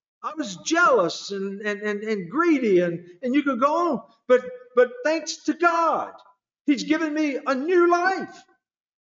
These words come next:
And that includes being able to live a life of godliness. Let me move on to the third point. As we look further here in Second Peter in chapter one, at verse eight through eleven,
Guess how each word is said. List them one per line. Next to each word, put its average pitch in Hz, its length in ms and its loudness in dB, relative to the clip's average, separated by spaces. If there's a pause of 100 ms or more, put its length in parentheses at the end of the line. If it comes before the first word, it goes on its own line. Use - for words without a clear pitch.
(300)
And 220 140 0
that 277 140 4
includes 294 560 2
being 262 340 -2
able 277 260 2
to 240 120 0
live 247 640 0
a 196 100 0
life 208 400 0
of 175 200 -6
godliness. 185 640 -4
Let 226 100 -4
me 240 100 -2
move 196 220 0
on 180 240 0
to 170 80 -2
the 156 120 -12
third 175 360 -2
point. 147 240 -2 (1080)
As 170 160 -10
we 175 160 4 (180)
look 185 300 -2
further 190 240 2
here 165 260 0
in 160 80 -4
Second 165 300 -4
Peter 151 420 0 (220)
in 160 100 -8
chapter 170 400 -2
one, 165 400 0 (1160)
at 151 120 -4
verse 185 380 -2 (160)
eight 185 260 0
through 180 220 2
eleven, 139 480 0